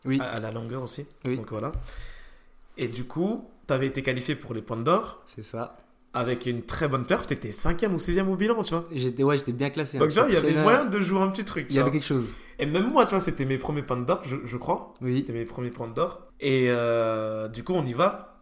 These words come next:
Speaker 2: Et je, tu te souviens, j'avais loué une voiture.
Speaker 1: Oui, alors, euh, après, moi, j'avais pas fait le trajet avec vous.
Speaker 2: Non, t'avais pas fait le trajet
Speaker 1: J'y
Speaker 2: avec moi.
Speaker 1: arrivais, euh,
Speaker 2: Ouais.
Speaker 1: après.
Speaker 2: Parce qu'il y avait, alors, il y avait moi, il y avait Fanny qui nous avait accompagnés, il y avait Mathieu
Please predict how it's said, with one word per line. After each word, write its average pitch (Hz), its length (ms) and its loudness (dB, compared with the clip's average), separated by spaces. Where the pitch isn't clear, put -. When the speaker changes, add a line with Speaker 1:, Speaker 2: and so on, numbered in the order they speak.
Speaker 2:
Et 135 100 -2
je, 139 140 -4
tu - 220 -4
te - 40 -2
souviens, 185 200 2
j'avais 131 200 2
loué 135 200 0
une 131 80 -4
voiture. 127 300 -4
Speaker 1:
Oui, 170 300 4
alors, 127 300 4
euh, 127 160 4
après, 127 180 6
moi, 175 120 4
j'avais 139 200 2
pas 156 100 0
fait 165 120 -4
le - 40 -12
trajet 143 220 -2
avec 135 180 0
vous. 151 160 -2
Speaker 2:
Non, 135 100 -2
t'avais 120 160 -2
pas 165 120 4
fait 160 80 0
le - 40 -4
trajet 131 240 -2
Speaker 1:
J'y 151 80 2
Speaker 2:
avec 135 120 4
moi. 139 80 0
Speaker 1:
arrivais, 139 220 4
euh, 127 300 4
Speaker 2:
Ouais. 123 60 -2
Speaker 1:
après. 156 440 4
Speaker 2:
Parce 135 120 -2
qu'il 135 120 -2
y 131 40 4
avait, 131 280 2
alors, 127 240 0
il - 20 2
y 123 60 0
avait 120 120 -4
moi, 143 260 0
il 165 40 2
y 139 40 0
avait 117 160 -4
Fanny 135 560 -4
qui 127 80 -12
nous 117 160 -6
avait 113 120 -2
accompagnés, 123 340 -4
il 175 40 0
y - 40 0
avait 113 120 -6
Mathieu 127 560 -4